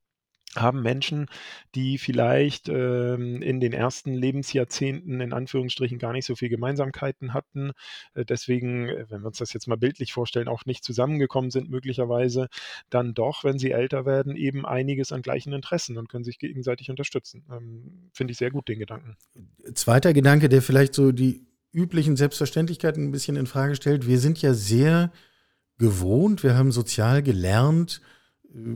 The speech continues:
Speaker 2: unsere Rentenanwartschaft in Jahren zu berechnen. Ich arbeite so und so viele Jahre für so und so viel Gehalt, dann kriege ich so und so viele Punkte und dann kriege ich hinterher was raus, davon kann ich zu, ab Zeitpunkt X leben.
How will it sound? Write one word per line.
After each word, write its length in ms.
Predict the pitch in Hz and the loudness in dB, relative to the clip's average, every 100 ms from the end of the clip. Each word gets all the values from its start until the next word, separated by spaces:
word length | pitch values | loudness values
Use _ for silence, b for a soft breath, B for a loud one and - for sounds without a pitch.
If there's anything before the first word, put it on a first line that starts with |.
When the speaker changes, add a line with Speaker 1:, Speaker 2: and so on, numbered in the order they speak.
| 127 | -10
Speaker 2:
unsere 380 | - 123 127 | -8 0 2
Rentenanwartschaft 1000 | 101 131 147 131 127 127 127 123 135 120 | 4 2 2 0 4 4 4 4 2 2
in 100 | 117 | 0
Jahren 460 | 101 90 101 117 120 | 0 2 2 2 2
zu 120 | - | 0
berechnen. 540 | 95 76 85 - 76 - | -4 -4 -6 -8 -12 -14
Ich 220 | - - | -14 -2
arbeite 360 | 104 127 117 117 | 4 6 6 4
so 140 | 113 | 4
und 100 | 131 | 4
so 100 | 117 | 2
viele 220 | - 95 | 0 -2
Jahre 480 | 85 98 143 147 151 | 2 4 4 4 2
für 200 | - 107 | 2 0
so 140 | 95 | 2
und 100 | 110 | 0
so 120 | 120 101 | 0 -4
viel 160 | 101 | -6
Gehalt, 320 | 82 80 139 | -4 0 0
dann 80 | 127 | 0
kriege 180 | 92 120 | 0 -2
ich 80 | 95 | 0
so 80 | 107 | -2
und 100 | 127 | -2
so 60 | |
viele 240 | 98 98 80 | -4 -8 -6
Punkte 460 | - 170 180 165 | 0 0 2 0
und 220 | 131 101 | 0 -2
dann 180 | 104 107 | -2 -2
kriege 240 | - 113 107 | -2 -2 -2
ich 80 | |
hinterher 480 | 98 104 107 95 98 | -2 -2 0 0 0
was 200 | 90 - | -2 -6
raus, 240 | - 95 - | -4 -4 -4
davon 300 | 98 95 85 | -6 -6 -6
kann 140 | 101 | -4
ich 100 | 101 | -4
zu, 180 | - 110 | -4 -4
ab 180 | - - | -6 -6
Zeitpunkt 480 | - 117 123 117 - | -2 -2 -2 -6 -6
X 220 | 113 - | -12 -8
leben. 240 | 87 85 | -6 -6